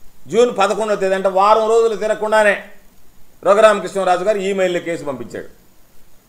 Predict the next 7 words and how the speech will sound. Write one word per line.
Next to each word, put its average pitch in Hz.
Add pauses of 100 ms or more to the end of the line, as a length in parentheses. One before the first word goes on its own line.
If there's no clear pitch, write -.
(320)
ఆయన 226 (120)
పదకొండవ 226
తేదీ 233 (160)
ఈమెయిల్లో 226
వీళ్ళకి 208
ఫిర్యాదు 202
చేస్తే, 160